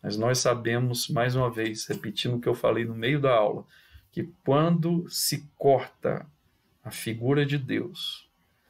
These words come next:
a resolução tem que ser nesse plano humano, onde para, por exemplo, a morte, onde para a injustiça,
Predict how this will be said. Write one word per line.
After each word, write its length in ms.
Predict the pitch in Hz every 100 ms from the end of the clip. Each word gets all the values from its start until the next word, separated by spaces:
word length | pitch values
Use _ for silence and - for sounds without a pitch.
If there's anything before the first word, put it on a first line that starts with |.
| _ _
a 120 | - 104
resolução 840 | 117 113 120 113 110 - 127 139
tem 200 | 139 131
que 80 | 131
ser 240 | - 120
nesse 280 | 120 120 - _
plano 460 | - 120 113 110 - _ -
humano, 500 | 123 113 104 - - _ _ _ _ _ _ _ _ _ -
onde 220 | 123 123
para, 580 | 120 - 117 117 110 - - -
por 140 | 110
exemplo, 640 | 107 107 110 104 - 82 -
a 120 | 113
morte, 680 | 113 117 113 - - - _ _ _ _ _ -
onde 220 | 113 -
para 500 | - 120 107 113 - -
a 80 | 117
injustiça, 840 | 113 - - - 117 113 - 120